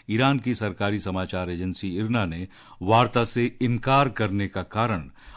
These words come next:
अमेरिका की अत्यधिक मांगें, बेबुनियाद अपेक्षाएं, रवैये में लगातार बदलाव और जारी समुद्री नाकेबंदी को बताया है। ईरानी रिवोल्यूशनरी गार्ड ने भी होर्मुज जलडमरू मध्य को बंद कर दिया है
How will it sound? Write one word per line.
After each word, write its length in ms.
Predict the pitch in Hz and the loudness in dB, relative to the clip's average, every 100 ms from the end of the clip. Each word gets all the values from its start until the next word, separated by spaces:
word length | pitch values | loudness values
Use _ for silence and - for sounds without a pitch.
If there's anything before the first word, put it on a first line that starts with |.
| - | -4
अमेरिका 400 | 104 107 110 110 | 0 2 2 0
की 160 | - 101 | 0 -2
अत्यधिक 520 | 98 101 85 90 - | -2 -4 -4 -6 -4
मांगें, 420 | 92 104 107 120 - - - - | 0 0 0 -2 -8 -20 -20 -18
बेबुनियाद 840 | 78 110 117 101 98 104 117 104 | 0 2 4 2 0 2 2 2
अपेक्षाएं, 640 | 98 104 - 110 110 113 - - _ - | 0 -4 -4 -2 -2 -2 -8 -20 _ -10
रवैये 480 | 85 107 117 113 113 | -2 2 2 4 4
में 120 | 107 | 2
लगातार 520 | 98 98 101 104 101 | 0 0 0 2 0
बदलाव 600 | 80 92 82 104 107 104 104 - - - | 0 -4 0 2 4 2 -6 -18 -20 -4
और 160 | 110 92 | -2 0
जारी 380 | 101 113 123 120 | 2 2 2 0
समुद्री 520 | - 104 98 98 107 | -2 -2 -2 -2 0
नाकेबंदी 680 | 98 95 - 90 92 90 | 0 -2 -4 -4 -4 -4
को 140 | 92 113 | -4 -4
बताया 340 | 113 92 73 | -4 -4 -6
है। 200 | 67 - _ - - - | -10 -20 _ -20 -20 -6
ईरानी 380 | 107 117 120 127 | 0 2 2 2
रिवोल्यूशनरी 680 | 104 98 101 110 - 107 95 | 2 0 2 0 0 -4 -2
गार्ड 280 | 98 95 | -2 -2
ने 100 | 92 | -2
भी 100 | 98 | -2
होर्मुज 440 | 90 95 98 98 80 | -2 -4 -2 -4 -4
जलडमरू 460 | 92 87 87 87 | -6 -6 -6 -6
मध्य 300 | 85 110 123 | -4 -4 -2
को 280 | 120 139 143 - - - - | 0 -2 -2 -8 -20 -16 -8
बंद 320 | - 117 120 | 0 2 2
कर 160 | 131 | 2
दिया 240 | 113 131 131 | 2 2 2
है 180 | 139 | 0